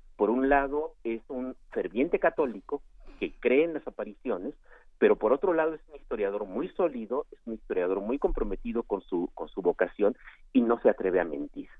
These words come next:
no se atreve a escribir entonces este libro porque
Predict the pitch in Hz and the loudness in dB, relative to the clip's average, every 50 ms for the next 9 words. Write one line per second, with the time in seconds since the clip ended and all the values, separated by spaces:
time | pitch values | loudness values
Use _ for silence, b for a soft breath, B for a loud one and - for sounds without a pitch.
0 | - 113 101 87 87 - 95 - - 90 87 90 90 - - - - 76 78 85 | -12 -8 -6 -4 0 0 0 2 2 2 2 2 0 -2 -4 -12 -16 -12 -6 -2
1 | 90 87 85 85 - 85 78 - 87 78 78 - - 104 98 113 131 131 117 127 | -2 -2 -2 -2 -2 -4 -4 -4 -6 -6 -6 -2 0 0 2 4 4 2 4 4
2 | 156 B B B B B B - - - 135 117 113 113 113 - - 127 123 131 | 2 B B B B B B -20 0 4 6 6 8 6 4 0 -2 0 0 0
3 | - | 0